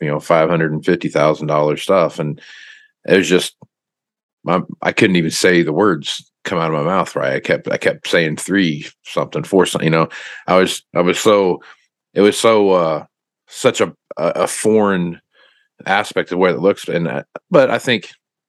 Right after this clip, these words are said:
too, I think you have, uh, we had a lot of crazy things happening that, that really drove that up, right? Obviously,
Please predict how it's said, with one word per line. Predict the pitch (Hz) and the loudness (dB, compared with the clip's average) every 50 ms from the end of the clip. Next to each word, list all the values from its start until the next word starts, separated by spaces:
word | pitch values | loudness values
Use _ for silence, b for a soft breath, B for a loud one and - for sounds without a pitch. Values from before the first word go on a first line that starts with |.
| _ _ _ _ _ _ _ _ _ _ _ _ _ _ _ _ _ _ - | _ _ _ _ _ _ _ _ _ _ _ _ _ _ _ _ _ _ -2
too, | - 107 107 107 101 | 2 2 4 4 4
I | 95 | 2
think | 87 101 98 - - | 2 0 -2 -2 -2
you | 92 87 | 0 0
have, | 90 92 87 82 76 | 2 2 0 0 -2
uh, | 80 76 73 73 69 65 - _ _ _ _ _ _ _ _ _ _ _ _ _ _ _ _ _ _ _ _ _ _ _ _ _ _ _ _ _ _ _ _ _ _ | -2 -4 -4 -4 -8 -10 -14 _ _ _ _ _ _ _ _ _ _ _ _ _ _ _ _ _ _ _ _ _ _ _ _ _ _ _ _ _ _ _ _ _ _
we | - 95 | 0 0
had | 101 90 | 2 2
a | 90 | 2
lot | 87 92 98 101 | 2 2 2 0
of | 95 - | 0 -4
crazy | - - 101 95 95 90 95 85 | -2 0 2 2 0 0 -4 -8
things | - - 92 90 82 - | -6 -4 -4 -4 -4 -4
happening | - 92 85 80 - 82 78 78 76 76 76 | -2 -2 -2 -4 -6 -8 -10 -10 -10 -8 -6
that, | 80 76 73 - - | -6 -6 -6 -8 -8
that | - 73 71 71 - | -8 -6 -6 -4 0
really | 82 85 82 80 80 73 | 0 2 2 2 0 -2
drove | 71 69 78 78 78 78 73 73 | -2 -2 0 2 2 2 2 0
that | 76 71 - - | 0 0 0 -2
up, | 69 65 - - | -4 -6 -6 -6
right? | 69 65 69 67 - | -6 -6 -6 -4 -2
Obviously, | - 76 73 71 - - - 73 71 69 | -2 -2 0 -2 -4 -4 -2 -4 -4 -4